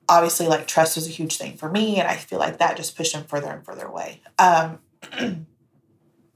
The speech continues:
so it was really around the fall of two thousand seventeen, um, that I noticed a complete change. Like,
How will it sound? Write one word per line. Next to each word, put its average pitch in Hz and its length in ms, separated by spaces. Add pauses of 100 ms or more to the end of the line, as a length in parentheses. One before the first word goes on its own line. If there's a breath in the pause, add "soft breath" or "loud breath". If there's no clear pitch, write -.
(140)
so 208 500
it 226 160
was 180 680 (1120 soft breath)
really 339 220
around 277 200
the 196 80
fall 185 460
of 180 100
two 202 180
thousand 170 580 (260 loud breath)
seventeen, - 1080 (320 loud breath)
um, 160 600 (1080)
that 190 140
I 180 100
noticed 170 260
a 165 40
complete 165 500
change. 175 560
Like, - 240